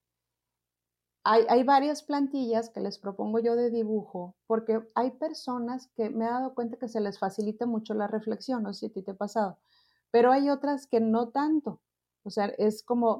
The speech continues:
"Mm, no veo otra cosa diferente, este, no se me ocurre algo distinto". Entonces, en el paso de diseñar es donde te digo que entra la intuición. En el dibujo salen respuestas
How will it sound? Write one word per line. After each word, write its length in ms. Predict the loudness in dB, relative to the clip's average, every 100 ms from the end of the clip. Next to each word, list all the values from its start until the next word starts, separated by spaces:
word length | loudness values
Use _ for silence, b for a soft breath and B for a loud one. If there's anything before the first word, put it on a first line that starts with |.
| -2
"Mm, 500 | 0 0 0 0 2
no 180 | 2 2
veo 180 | 2
otra 180 | 0 -4
cosa 260 | -10 -8 -4
diferente, 1040 | -6 -4 -2 0 0 -2 -2 -2 -2 -2 -6
este, 300 | -8 -10 -4
no 140 | -2
se 120 | 0
me 100 | 0
ocurre 300 | 0 0 0
algo 180 | 0 -4
distinto". 640 | -4 -6 -4 0 2 2 0
Entonces, 540 | 0 -2 -2 -4 -6 -4
en 200 | -2 0
el 340 | -2 -4 -4 0
paso 260 | 0 2
de 120 | -2
diseñar 720 | 0 -2 0 0 2 0 -4 -2
es 180 | -2 -2
donde 220 | -2 -4
te 120 | -2
digo 220 | 0 0 0
que 60 |
entra 220 | -6 -4
la 100 | -4
intuición. 480 | -6 -8 -12 -12 -16 _ _ _ _ _ _ _ _ _ -8
En 180 | -6
el 240 | -2 0 0
dibujo 720 | 0 0 0 0 2 2 0
salen 460 | -2 -2 0 -2 -2
respuestas 1040 | -4 -6 -4 2 2 2 -4 -4 -4 -10